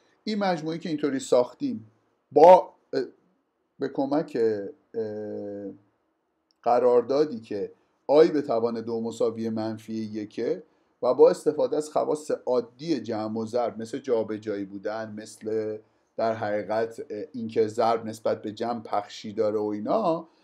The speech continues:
این مجموعه در حقیقت نسبت به جمع و ضرب و تقسیم بسته است. اوکی؟ با اون چیزایی که قبلاً گفتیم. اه، خب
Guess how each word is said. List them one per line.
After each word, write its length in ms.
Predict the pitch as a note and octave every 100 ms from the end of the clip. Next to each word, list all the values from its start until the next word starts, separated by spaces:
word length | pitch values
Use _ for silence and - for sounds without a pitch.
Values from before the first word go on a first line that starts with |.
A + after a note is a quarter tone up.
| _ _ _
این 200 | - A#3
مجموعه 680 | A3+ G#3+ F#3+ G3 G3 F3+ F3
در 220 | E3 D#3
حقیقت 360 | D#3 D3 E3+ D#3+
نسبت 340 | C#3+ - D3+
به 120 | C#3
جمع 480 | B2 C3+ C#3 D#3 B2+
و 120 | A#2
ضرب 440 | A2 B2 C#3+ C#3 A#2
و 160 | G#2+
تقسیم 640 | A2 A2+ B2 - - F#3 F#3+
بسته 420 | B2+ A2 - -
است. 300 | - - - _ _ _ _ _ _ -
اوکی؟ 460 | B2+ - A2+ A2 A2 _ _ -
با 360 | F3 F3 E3+ -
اون 220 | E3 D#3+
چیزایی 460 | D#3 - B2 B2+ C3+
که 340 | C3 C3+ B2+ -
قبلاً 380 | A2 G2+ G2+ F#2+
گفتیم. 360 | F#2+ F#2+ _ _ _ _ _ _
اه، 140 | B3+ C#4+ - _ _ -
خب 180 | C#4+ -